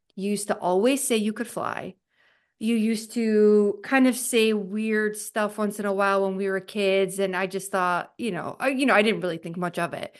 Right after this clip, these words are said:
Looking back now, it kind of all fits together. Um, but if you could just say in your own words, like, what,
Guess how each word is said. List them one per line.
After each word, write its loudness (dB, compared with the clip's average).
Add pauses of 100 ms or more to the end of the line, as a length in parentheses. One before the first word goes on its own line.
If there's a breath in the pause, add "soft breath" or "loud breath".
(280 loud breath)
Looking 0
back 0
now, 0
it -8
kind -8
of -8
all -2
fits -10
together. -4 (420 loud breath)
Um, 0 (340)
but 6 (300)
if -6
you -2
could 0
just -6
say 0
in 0
your -2
own -4
words, -6 (420)
like, 0
what, 0